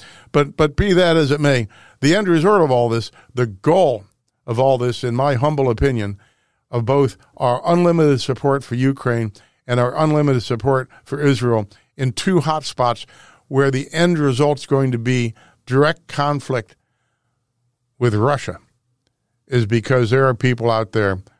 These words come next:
that want nothing more than war with Russia.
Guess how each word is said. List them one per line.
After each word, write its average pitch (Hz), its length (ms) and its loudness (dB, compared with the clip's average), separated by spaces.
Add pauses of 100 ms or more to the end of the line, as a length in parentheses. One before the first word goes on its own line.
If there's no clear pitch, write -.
(200)
that 113 100 0
want 113 240 0
nothing 117 400 0
more 101 340 0 (220)
than 104 220 0
war 107 480 0
with 101 160 -4
Russia. 98 380 -4